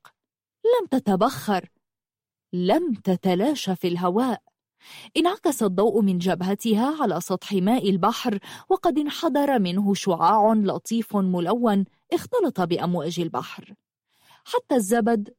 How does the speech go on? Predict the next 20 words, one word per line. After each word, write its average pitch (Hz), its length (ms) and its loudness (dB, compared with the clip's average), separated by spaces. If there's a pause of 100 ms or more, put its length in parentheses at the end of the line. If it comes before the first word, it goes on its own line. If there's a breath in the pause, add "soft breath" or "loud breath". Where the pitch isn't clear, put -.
(120)
ترقرق 254 680 -2
وتهادى 196 800 0 (280 soft breath)
وكأنه 349 640 2
يتراقص 285 880 2
فرحا 214 540 0
وطربا، 180 760 0 (420)
مما 427 200 2
أذهل 214 420 0
قطرة 240 520 0
الدمع 190 540 0 (380 loud breath)
التي 349 500 4 (100)
أصدرت 240 580 0
صيحة 185 500 -4
غريبة 208 680 2 (340 soft breath)
تردد 220 560 4
صداها 202 600 0
في 208 180 0
الأجواء، 190 600 2 (340)
وقالت 403 720 2
برهبة: 165 580 0